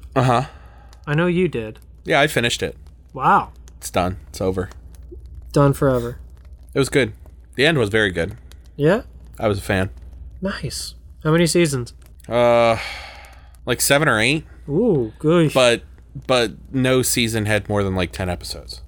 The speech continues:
Speaker 2: Okay.
Speaker 1: But, and some didn't even have that many. So.
Speaker 2: Yeah.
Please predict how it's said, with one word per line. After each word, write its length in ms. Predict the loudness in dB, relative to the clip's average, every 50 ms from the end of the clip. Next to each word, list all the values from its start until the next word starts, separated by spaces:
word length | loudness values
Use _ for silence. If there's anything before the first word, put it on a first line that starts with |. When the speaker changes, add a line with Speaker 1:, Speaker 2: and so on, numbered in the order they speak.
| -16 -8 -2
Speaker 2:
Okay. 420 | 0 2 2 0 0 -6 -6 -4 0 4
Speaker 1:
But, 200 | 6 6 6 6
and 200 | 4 2 2 4
some 180 | 2 2 4
didn't 180 | 4 2 2 2
even 120 | 0 0 -2
have 140 | -2 -4
that 160 | -4 -6 -8 -8
many. 260 | -10 -14 -16 -16 -18 -18 -10
So. 340 | -2 0 2 2 2 -2 -6 -14 -20 -20 -20 -20 -18 -8 0
Speaker 2:
Yeah. 300 | 2 4 4 4 2